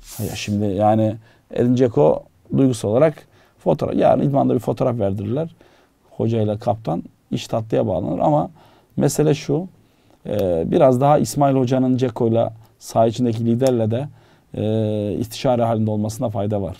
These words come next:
Bazen ta-, kaptanlar saha içerisinde oyunu etki edebilir. O andaki değişimlerle ilgili hala umut olabilir.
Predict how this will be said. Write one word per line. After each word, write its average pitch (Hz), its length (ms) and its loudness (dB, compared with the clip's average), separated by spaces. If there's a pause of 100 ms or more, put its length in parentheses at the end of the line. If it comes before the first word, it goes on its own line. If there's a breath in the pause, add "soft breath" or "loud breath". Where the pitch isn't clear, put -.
(340)
Bazen 110 420 -4 (100)
ta-, 110 260 -4
kaptanlar 110 520 -4
saha 110 240 -2
içerisinde 110 600 -6 (560 soft breath)
oyunu 117 220 2
etki 110 240 -2
edebilir. 104 540 -2 (140)
O 107 100 -2
andaki 110 400 0
değişimlerle 107 560 0
ilgili 107 280 -2 (300 loud breath)
hala 113 300 0
umut 110 280 0
olabilir. 104 500 -4